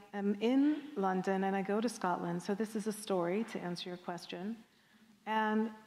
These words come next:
um, all my life, um, because, and I s-, had said this to the class, I think, I don't know what I look like to people. I've tried to guess, um, but I can't quite be sure because different people seem to look at me and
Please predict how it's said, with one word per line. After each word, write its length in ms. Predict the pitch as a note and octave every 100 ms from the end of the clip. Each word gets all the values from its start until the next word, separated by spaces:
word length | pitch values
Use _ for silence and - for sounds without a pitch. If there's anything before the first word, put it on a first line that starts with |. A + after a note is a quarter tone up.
| A3
um, 340 | G#3+ G#3+ G#3+ -
all 140 | B3+
my 160 | D#4 E4
life, 480 | C#4+ G3+ G3 G3 - - - _ _ _ _ -
um, 300 | G3 G3 F#3+
because, 500 | G#3 - B3 A#3 A3+ -
and 100 | G#3+
I 80 | G#3+
s-, 220 | G#3+ - -
had 180 | A#3+ A3+ -
said 180 | A#3 G3+
this 140 | F#3+
to 60 | G3
the 80 | F#3
class, 340 | - G3 F#3 F#3 - - - _ -
I 100 | C4
think, 380 | - D#4 F#4 - - - _ _ _
I 120 | B3
don't 220 | C#4 G4 G4
know 100 | D4+
what 220 | A#3 G#3+
I 60 |
look 280 | F#3+ F3+ -
like 180 | - -
to 80 | -
people. 420 | - - - F3+ - _ _ _ _ _ _
I've 200 | A#3 A#3 - -
tried 260 | - C#4+ C#4+
to 80 | G#3+
guess, 320 | F#3+ F3 F3 - - _ _ _ _ _ -
um, 260 | A3 G#3+ G#3+
but 140 | A#3
I 100 | A#3+
can't 340 | A#3+ C4+ C4 B3+
quite 240 | A3+ G#3
be 120 | - G3
sure 280 | - G3
because 280 | F#3 G3+ G#3
different 340 | G3+ A#3 A#3 A3
people 280 | A3+ G#3+
seem 280 | G3+ - A#3
to 120 | A3+ G3+
look 240 | G3 -
at 80 | F#3
me 140 | F3+
and 120 | F3